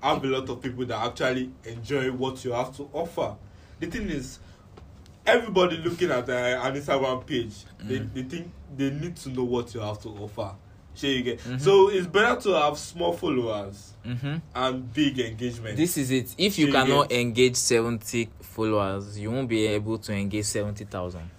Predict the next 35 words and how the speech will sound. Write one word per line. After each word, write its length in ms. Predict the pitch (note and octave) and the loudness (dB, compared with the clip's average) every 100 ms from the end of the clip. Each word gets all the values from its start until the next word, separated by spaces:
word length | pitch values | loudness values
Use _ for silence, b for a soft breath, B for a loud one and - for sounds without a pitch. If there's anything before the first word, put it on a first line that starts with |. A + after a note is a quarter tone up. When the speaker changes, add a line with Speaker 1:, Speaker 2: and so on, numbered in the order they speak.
| - | -14
Speaker 1:
Ten, 160 | D3+ C#3 | -6 -6
seventy 340 | D3+ C3+ A#2+ | -2 -2 -2
thousand, 480 | B2+ C3 A#2 A2 G#2 | -4 -2 -2 -4 -4
that's 120 | A#2+ | 0
Speaker 2:
That's 140 | A#2 A2 | 2 2
Speaker 1:
how 60 | A2 | 0
Speaker 2:
a 40 | |
fact. 240 | - G#2 G#2+ | -2 -4 -4
Speaker 1:
true. 80 | |
Speaker 2:
So, 400 | A2 - B2+ C3 | -6 2 4 6
Speaker 1:
Bro. 300 | B2+ C#3 B2 B2 | 4 4 4 2
Speaker 2:
so, 40 | |
so 140 | A#2+ C3 | 2 2
instead, 380 | C#3+ E3 D#3 G3+ | 4 6 8 8
<laughs> 800 | - G#3+ G3 F#3+ - G3+ - - | 10 10 10 6 4 -2 -2 8
so 100 | D#3 | 10
instead 300 | F#3 A#3+ G3 | 12 12 12
Speaker 1:
That's 20 | |
Speaker 2:
of, 40 | |
Speaker 1:
how 60 | F3 | 12
Speaker 2:
instead 300 | F#3 G#3+ G#3+ | 10 10 10
of 80 | G3 | 10
Speaker 1:
it 20 | |
is, 60 | A#3 | 6
Speaker 2:
people, 100 | G3+ | 4
Speaker 1:
man. 100 | A#3+ | 6
Speaker 2:
because 220 | B3+ B3+ | 6 8
people 280 | D4+ D4+ B3+ | 6 10 12
want 160 | A3 | 12
more 120 | G#3 G3 | 10 8
followers, 340 | F3+ F3+ D3 | 10 10 8
people 200 | G3+ A3 | 4 6
are 80 | F3+ | 8
like, 120 | D3 | 8
"Ah, 320 | C#3 D#3 D3+ | 4 2 2